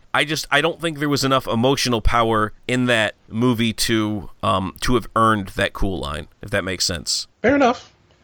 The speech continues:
Speaker 2: Okay, so, I mean, Patty Jenkins gets our vote.
Speaker 1: Patty Jenkins, yeah.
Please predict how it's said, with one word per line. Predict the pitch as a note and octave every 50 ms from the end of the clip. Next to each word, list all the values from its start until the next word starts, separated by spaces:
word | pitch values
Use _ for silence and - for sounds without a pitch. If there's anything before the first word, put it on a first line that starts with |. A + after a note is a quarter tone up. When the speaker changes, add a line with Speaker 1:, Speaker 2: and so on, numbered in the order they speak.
| _ _ _ _
Speaker 2:
Okay, | G#3+ A#3 G#3 E3 F3 G3
so, | - F#3 F3 D#3 - -
I | B2+ C3
mean, | C3+ C3 B2+ B2 A#2+ B2 - - _ - -
Patty | - C#3+ C3 B2 C3+
Jenkins | B2+ B2 C3 E3 E3+ C#3 A2 A2+ A#2 -
gets | - A2+ - -
our | B2+ D3+
vote. | - - F#2+ A#2 G#2 -
Speaker 1:
Patty | D3 D#3+ E3 C#3+
Jenkins, | B2+ D#3 C#3+ A2+ G#2+ D#2+ - -
yeah. | A#2 G#2+ F#2+